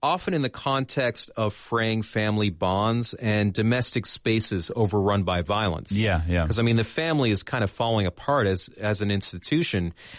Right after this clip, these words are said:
Speaker 1: And, you know, relationships and love and all that sort of stuff, it's fraught with anxiety. Another factor that, that played into the body horror phenomena was actually pharmaceutical.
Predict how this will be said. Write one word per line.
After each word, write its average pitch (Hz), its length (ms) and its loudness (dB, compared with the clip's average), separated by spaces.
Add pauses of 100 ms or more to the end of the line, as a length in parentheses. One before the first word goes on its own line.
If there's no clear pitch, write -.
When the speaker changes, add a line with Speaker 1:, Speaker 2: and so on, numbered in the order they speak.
(260)
Speaker 1:
And, 131 440 0 (260)
you 156 140 -2
know, 120 180 4
relationships 127 880 0
and 98 220 0
love 131 260 2
and 107 80 0
all 101 120 2
that 98 160 0
sort 98 180 -2
of 92 80 -2
stuff, - 400 -2 (320)
it's 117 160 -4
fraught - 400 -2
with 127 160 -2
anxiety. 117 640 -2 (100)
Another 220 260 2
factor 156 440 2
that, 113 260 2
that 113 160 0
played 135 300 2
into 120 200 -2
the 104 120 -4
body 104 420 0
horror 110 380 0
phenomena 110 580 -4
was 120 240 -4
actually 127 360 -4
pharmaceutical. 120 920 -2